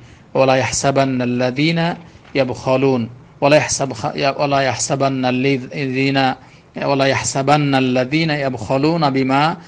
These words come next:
আতাহুমুল্লাহু মিন ফাদলিহি হুয়া খায়রাল লাহুম বাল হুয়া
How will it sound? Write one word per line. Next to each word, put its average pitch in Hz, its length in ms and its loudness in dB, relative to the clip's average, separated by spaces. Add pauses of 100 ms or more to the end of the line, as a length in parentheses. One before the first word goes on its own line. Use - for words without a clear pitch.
(260)
আতাহুমুল্লাহু 127 1040 0
মিন 139 380 -2
ফাদলিহি 160 500 0 (380)
হুয়া 147 160 8
খায়রাল 151 480 2
লাহুম 131 500 0
বাল 180 180 2
হুয়া 151 380 4